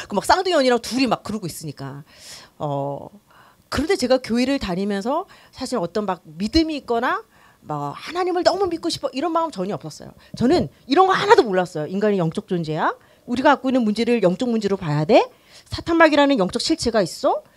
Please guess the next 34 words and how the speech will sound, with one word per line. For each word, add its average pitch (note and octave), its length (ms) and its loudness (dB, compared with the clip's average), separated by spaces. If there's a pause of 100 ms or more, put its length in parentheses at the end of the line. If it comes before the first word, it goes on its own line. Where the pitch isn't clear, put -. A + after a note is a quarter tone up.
(120)
그 C#4 120 -2
실체와 E4+ 380 0
우리가 A#3 200 2
영적 F3+ 260 -2
싸움을 C4+ 320 2
해야 A3+ 80 6
돼. C4+ 120 -2 (300)
이거 C4+ 220 0
저는 G3+ 540 -2 (500)
그 - 140 4
교회에서도 C4 460 4
알려주지 F#3+ 400 0
않았지만 E3 520 -4
이런 F#3 220 -6
거 G3 120 -6
관심도 D#3+ 460 -10
없었어요. - 380 -14 (760)
근데 A3+ 180 -2
신앙생활 E4 400 0
하다 B3+ 140 -2
보니까 G3+ 480 -2
딱 - 220 -4
대학교 A3+ 460 2
졸업반 G#3 440 -4
되니까 D#3+ 520 -4 (280)
이, - 80 -18 (240)
우리가 F#3+ 360 0
이 F#3 160 -10 (720)
취사병이잖아요, B3 800 -2
완전히. C#3+ 360 -10 (240)
이 A3+ 120 -10
취업에 F4+ 480 2
대한 B3 480 4
거, - 180 -8